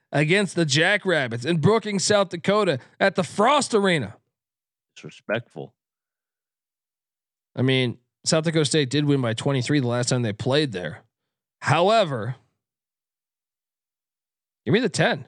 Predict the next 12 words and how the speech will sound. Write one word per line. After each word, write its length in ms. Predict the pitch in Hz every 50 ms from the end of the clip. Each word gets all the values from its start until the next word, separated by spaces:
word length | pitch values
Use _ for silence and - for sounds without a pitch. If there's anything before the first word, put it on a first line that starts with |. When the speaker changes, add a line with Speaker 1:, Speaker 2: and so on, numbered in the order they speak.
| _ _ _ _
Speaker 1:
What 100 | - -
are 40 | 170
you 60 | 185
doing 160 | 185 196 175 151
here? 260 | 151 151 113 - - _ _ _ _ _ _ _ _ _ _ _ _ _ _ _ _ _ _ _ _ _ _ _ _ _ _ _ _ _ _ -
Speaker 2:
I'm 100 | 185 269
gonna 120 | 370 349
take 200 | - 294 269 220
the 80 | - 147
points 320 | - 175 190 185 - -
as 100 | 123 104
well. 400 | 107 120 143 143 113 85 - _